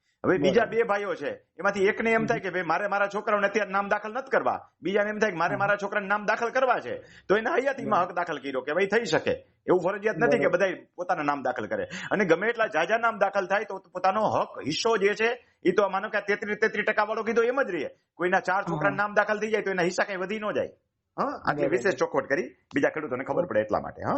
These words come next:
Speaker 2: ઓકે, સર.
Speaker 1: પરંતુ જેનું મૂળમાંથી નામ ન હોય એવા વારસા-, વારસદારોના નામ દાખલ ન થાય. હા?
Speaker 2: બરોબર.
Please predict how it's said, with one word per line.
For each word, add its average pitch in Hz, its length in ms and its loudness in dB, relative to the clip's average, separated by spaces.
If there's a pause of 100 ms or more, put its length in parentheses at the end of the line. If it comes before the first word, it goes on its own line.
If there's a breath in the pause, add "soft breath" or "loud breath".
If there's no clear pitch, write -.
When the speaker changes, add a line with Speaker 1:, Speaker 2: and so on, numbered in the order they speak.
(280)
Speaker 2:
ઓકે, 170 360 -6
સર. - 120 -4
Speaker 1:
પરંતુ 185 300 2
જેનું 175 260 0
મૂળમાંથી 208 400 2
નામ 190 260 -2
ન 208 100 -4
હોય 175 280 2 (100)
એવા 185 220 0 (300)
વારસા-, 165 420 0
વારસદારોના 170 520 0
નામ 151 180 -2
દાખલ 135 260 -2
ન 123 180 -2
થાય. 82 240 -6 (100)
હા? 262 200 -4 (380)
Speaker 2:
બરોબર. 131 360 -4